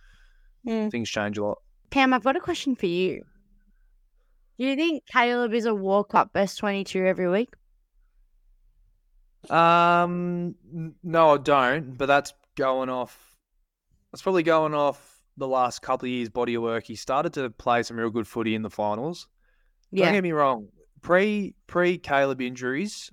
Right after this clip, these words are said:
Speaker 2: I thought he was gonna be a superstar. He's come back, he's been a bit shaky, but he also definitely grew into himself in the finals. It's gonna come down to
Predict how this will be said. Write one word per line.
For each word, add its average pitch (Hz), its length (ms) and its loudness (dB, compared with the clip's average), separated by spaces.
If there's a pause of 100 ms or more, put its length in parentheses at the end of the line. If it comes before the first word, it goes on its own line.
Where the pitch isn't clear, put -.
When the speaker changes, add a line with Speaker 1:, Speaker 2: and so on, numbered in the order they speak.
Speaker 2:
I 120 140 -2
thought 123 240 0
he 113 180 -4
was 113 140 -6
gonna 113 180 -6
be 110 240 -4
a 104 40 -4
superstar. 120 760 -2 (520)
He's - 180 -12
come 151 260 0
back, 147 240 2
he's 123 220 -10
been 139 200 -4
a 135 40 -4
bit - 140 -6
shaky, 123 560 -4
but 113 240 -2
he 117 120 -2
also 117 560 0 (180)
definitely 113 380 -2
grew 113 320 -4
into 117 260 -6
himself 113 600 -4 (760)
in 135 120 -6
the 127 80 -6
finals. 127 520 0
It's 117 140 -6
gonna 175 180 0
come 185 300 0
down 143 440 -2 (260)
to 127 640 -2